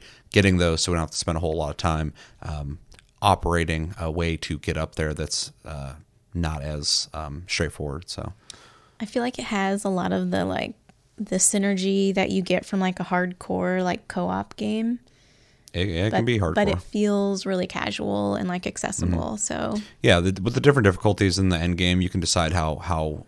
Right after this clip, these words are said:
Speaker 1: uh, challenging you want this game to be, but you will be rewarded. Last thing I wanna recommend on this as well is if you like, uh, Back for Blood or Left for Dead type games, Vermintide, um, this isn't exactly the same, but it is similar in the sense that it does have, like, an A I that's,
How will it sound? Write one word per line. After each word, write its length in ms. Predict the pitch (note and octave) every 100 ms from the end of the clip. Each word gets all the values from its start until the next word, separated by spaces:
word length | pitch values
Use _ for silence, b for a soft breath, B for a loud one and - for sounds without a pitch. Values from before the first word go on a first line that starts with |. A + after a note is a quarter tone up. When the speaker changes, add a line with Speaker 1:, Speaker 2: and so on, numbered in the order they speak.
| -
Speaker 1:
uh, 480 | E2+ D#2+ D2+ D#2+ D#2+
challenging 460 | - F2 E2 E2 D#2+
you 40 |
want 100 | D#2
this 140 | -
game 180 | - D#2+
to 60 | D#2
be, 120 | D#2+
but 120 | D#2+
you 100 | E2+
will 140 | E2+ E2+
be 100 | F2
rewarded. 500 | D#2+ E2 E2+ E2+ D#2+ B B B
Last 260 | G2 G#2 -
thing 140 | A#2
I 100 | F#2+
wanna 500 | F#2 G2 F#2 F2 E2+ D2
recommend 500 | F2+ - F2+ E2+ D#2+
on 180 | E2+ E2
this 200 | E2 E2+
as 120 | -
well 260 | E2+ E2 E2
is 120 | -
if 120 | F2
you 80 | G#2
like, 340 | F#2 F2 -
uh, 640 | E2+ E2 D#2 D2 C#2+ C#2 C#2 -
Back 340 | - F#2+ F2+ -
for 80 | F2
Blood 280 | F2 F2
or 60 | E2+
Left 180 | E2+ -
for 80 | E2
Dead 300 | D#2+ E2+ -
type 180 | E2+
games, 400 | - F2 F2 F2
Vermintide, 600 | - D#2+ F2 F#2+ F#2 F#2 F#2 B B B
um, 380 | F2 F2 E2 E2+
this 180 | F#2+ F#2+
isn't 220 | F#2+ G2
exactly 420 | E2+ F2 E2 G2
the 80 | F#2
same, 300 | - G#2 G2
but 100 | F2+
it 60 |
is 100 | E2+
similar 300 | - F2 F2+
in 60 | E2+
the 60 | E2
sense 280 | F2 E2
that 80 | F2
it 40 | D2+
does 160 | E2+
have, 120 | E2+ E2+
like, 140 | -
an 100 | C#2
A 160 | E2 E2
I 220 | D#2+ D#2+
that's, 340 | E2 - -